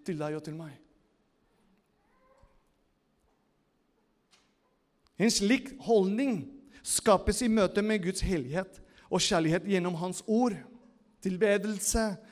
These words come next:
bønn, og fører til at vi ønsker å avvise synden og leve etter Guds vilje i ydmykhet, både i forhold til Gud og mennesker. Som dere kjenner og vet, mange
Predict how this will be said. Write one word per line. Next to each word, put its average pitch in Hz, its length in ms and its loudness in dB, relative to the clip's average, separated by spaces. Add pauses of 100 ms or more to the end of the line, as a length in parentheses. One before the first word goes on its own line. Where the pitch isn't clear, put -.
bønn, 196 640 2 (540)
og 185 120 4
fører 226 260 8
til 240 160 6
at 226 120 8
vi 254 180 2
ønsker 269 500 4
å 269 140 8
avvise 240 340 0
synden 226 540 4 (1000)
og 214 240 10
leve 202 360 6
etter 190 260 4
Guds 196 260 -2
vilje 170 340 0 (280)
i 214 180 4 (280)
ydmykhet, 196 720 2 (560)
både 226 380 12
i 226 120 8
forhold 214 360 8
til 208 160 4
Gud 262 360 4 (1000)
og 175 140 2
mennesker. 233 500 -2 (2000)
Som 240 320 4
dere 233 240 8
kjenner 247 480 4
og 226 420 6
vet, 233 340 4
mange 220 380 2